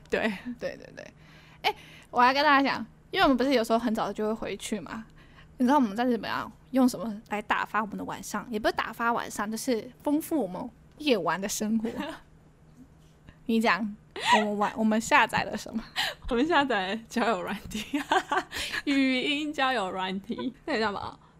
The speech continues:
Speaker 1: 那，那个叫什么？Good night，Good night。
Speaker 2: 对。
Speaker 1: 超好笑，就是各种
Speaker 2: 没错。
Speaker 1: 聊天，打发一下时间。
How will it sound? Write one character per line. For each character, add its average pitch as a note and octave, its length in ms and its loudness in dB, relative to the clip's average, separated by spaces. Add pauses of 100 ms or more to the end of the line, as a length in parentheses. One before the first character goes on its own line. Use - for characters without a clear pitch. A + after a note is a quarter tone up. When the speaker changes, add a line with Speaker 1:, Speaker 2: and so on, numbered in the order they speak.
(120)
Speaker 1:
那， F#4 80 -6 (100)
那 F#4 140 -6
个 B3+ 120 -6
叫 A3+ 80 -4
什 G#3+ 80 -8
么？ - 200 -14
Good D#4 200 -2
night，Good D#4+ 720 -4
night。 - 560 -4
Speaker 2:
对。 C#4 340 -2 (800)
Speaker 1:
超 G#3+ 320 0
好 E3+ 160 -2
笑， - 340 -12 (160)
就 - 160 -20
是 F#3 100 -16
各 F#3 180 -8
种 G#3 100 -12
Speaker 2:
没 E3 60 -14
错。 G3+ 360 -12
Speaker 1:
聊 F3+ 320 -16
天， F#3 340 -12 (680)
打 F#3 160 -10
发 G#3 220 -8
一 - 20 -8
下 G3+ 100 -8
时 - 200 -14
间。 G3 180 -20